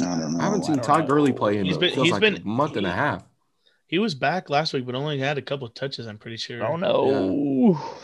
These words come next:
Speaker 3: Shit! I need a running back. Fuck, my bad,
Speaker 4: You
Speaker 3: my
Speaker 4: need a
Speaker 3: bad, my
Speaker 4: running
Speaker 3: bad.
Speaker 4: back. Come
Speaker 3: All
Speaker 4: on,
Speaker 3: right,
Speaker 4: dude.
Speaker 3: all right. Oh, nope, nope, nope, nope. God
Speaker 4: Wow.
Speaker 3: dang it, dude.
Speaker 4: Wow.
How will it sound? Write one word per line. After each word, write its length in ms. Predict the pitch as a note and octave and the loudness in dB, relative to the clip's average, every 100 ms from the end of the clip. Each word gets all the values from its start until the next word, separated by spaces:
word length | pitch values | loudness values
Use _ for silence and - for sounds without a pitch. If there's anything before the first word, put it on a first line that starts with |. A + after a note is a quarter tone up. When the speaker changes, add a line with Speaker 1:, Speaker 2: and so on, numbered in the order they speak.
| - | -14
Speaker 3:
Shit! 720 | - - - - - - - | -12 -12 -8 -4 -4 -4 -6
I 120 | - D3 | -4 -2
need 140 | D3 | 0
a 40 | |
running 200 | B2+ C3 | 2 2
back. 180 | B2+ - _ _ _ | 0 -4 _ _ _
Fuck, 160 | - - - | -20 -20 -16
my 160 | - | -12
bad, 180 | - - | -10 -8
Speaker 4:
You 60 | F#3 | -6
Speaker 3:
my 60 | G3+ | -4
Speaker 4:
need 60 | |
a 20 | |
Speaker 3:
bad, 0 | |
my 100 | D3 E3 | -2 -4
Speaker 4:
running 120 | F#3+ | -2
Speaker 3:
bad. 160 | - C3 | -4 -4
Speaker 4:
back. 60 | - | -6
Come 120 | D#3 | 2
Speaker 3:
All 60 | D3+ | 4
Speaker 4:
on, 40 | |
Speaker 3:
right, 160 | D3 - - | 4 2 -4
Speaker 4:
dude. 100 | D#3 | -2
Speaker 3:
all 60 | D3+ | 2
right. 220 | D3 C3 - _ _ - | 4 2 -4 _ _ -2
Oh, 260 | D3+ D#3 - | 2 4 4
nope, 200 | D3 C#3+ | 2 0
nope, 240 | C#3+ D3 C3+ | 2 0 2
nope, 240 | C#3 C3+ | 0 0
nope. 300 | C#3 C3 B2+ _ _ - - _ _ _ _ _ _ _ _ _ _ - | 0 -2 -2 _ _ -20 -20 _ _ _ _ _ _ _ _ _ _ -8
God 400 | C#3+ C3+ B2 A#2 | -2 0 0 -2
Speaker 4:
Wow. 100 | A#2 C3 C#3+ _ - | -8 -16 -20 _ -8
Speaker 3:
dang 320 | B2+ B2+ C3 | -6 -6 -6
it, 260 | B2+ - B2+ | -6 -6 -2
dude. 360 | C#3 C#3 C#3 | 0 2 2
Speaker 4:
Wow. 180 | C3 A#2+ | -2 -10